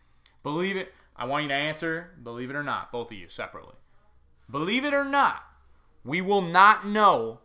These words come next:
if Jared Goff is the future of the Lions at quarterback until he plays through the twenty twenty-three season.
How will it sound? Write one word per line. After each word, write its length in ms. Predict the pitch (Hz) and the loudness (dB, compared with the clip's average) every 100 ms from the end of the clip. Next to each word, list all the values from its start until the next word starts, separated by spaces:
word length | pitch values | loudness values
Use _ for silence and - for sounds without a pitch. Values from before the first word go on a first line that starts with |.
| - | -10
if 200 | 156 120 | -8 -8
Jared 480 | 113 165 185 170 143 | 2 6 6 4 4
Goff 420 | 156 139 117 - | 6 6 4 -2
is 180 | 139 113 | -10 -10
the 80 | 135 | -10
future 460 | - 170 - 151 | -10 -10 -6 -4
of 100 | 127 | -4
the 100 | 123 | -4
Lions 500 | 123 139 143 123 110 | 0 0 0 -2 -6
at 160 | 113 - | -8 -8
quarterback 600 | - 151 117 104 104 - _ _ _ | -2 -2 0 0 -2 -6 _ _ _
until 340 | 120 113 151 139 | -16 -8 -6 -4
he 140 | 143 | -6
plays 580 | - 139 139 143 135 - - | -8 -6 -4 -2 -4 -10 -16
through 720 | - - 143 170 165 135 120 - | -18 -10 -2 0 0 -2 -6 -8
the 120 | 123 | -10
twenty 340 | - 135 135 123 | -10 -8 -6 -6
twenty-three 640 | - 127 113 - 117 110 | -2 -2 -2 -6 -8 -10
season. 420 | - 117 95 | -10 -12 -14